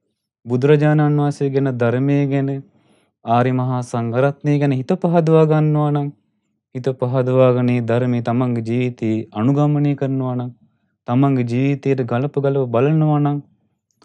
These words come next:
ආන් එතකොට එයාගේ ජීවිතේ යම් දුකක්, කරදර, කම්කටොළු තියෙනවා නම්, ඒ සියලුම දේවල් නැති වෙලා යනවා. අපේ ජීවිතේ අපි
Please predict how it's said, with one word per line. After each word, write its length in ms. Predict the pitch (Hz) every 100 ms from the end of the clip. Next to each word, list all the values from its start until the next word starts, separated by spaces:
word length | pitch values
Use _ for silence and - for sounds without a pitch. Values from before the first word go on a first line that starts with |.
| -
ආන් 500 | 101 104 123 156 156
එතකොට 380 | 143 147 147
එයාගේ 380 | 131 135 139 135
ජීවිතේ 640 | 120 135 147 123 104 98 98 _ _ _
යම් 420 | 101 117 117 117 110
දුකක්, 240 | 117 - 143 147 _ _ _ _
කරදර, 640 | - 107 131 131 131 131 131 _ _ _
කම්කටොළු 640 | - 117 139 143 131 123
තියෙනවා 340 | 113 117 120 117
නම්, 120 | 113
ඒ 20 |
සියලුම 840 | 113 - 160 170 180 196 202 180 131
දේවල් 440 | 143 151 131 110 113 _ _ -
නැති 320 | 113 113 123
වෙලා 180 | 104 104
යනවා. 240 | 95 - _ _ _ _ _ _ _ _ -
අපේ 260 | 123 170
ජීවිතේ 520 | 151 156 170 170 170 156
අපි 280 | 151 156